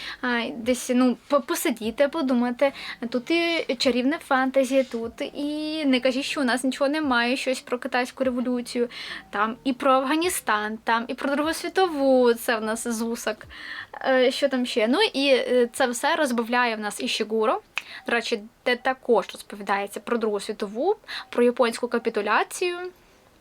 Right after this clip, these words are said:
Клас. І просто звичайна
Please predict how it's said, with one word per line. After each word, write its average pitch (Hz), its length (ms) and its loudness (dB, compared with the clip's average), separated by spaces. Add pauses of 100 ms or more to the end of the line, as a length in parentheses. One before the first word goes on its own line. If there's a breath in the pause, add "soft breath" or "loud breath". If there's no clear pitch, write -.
(220)
Клас. 302 520 2 (240 loud breath)
І 330 240 4 (200)
просто 339 520 2 (100)
звичайна 339 840 2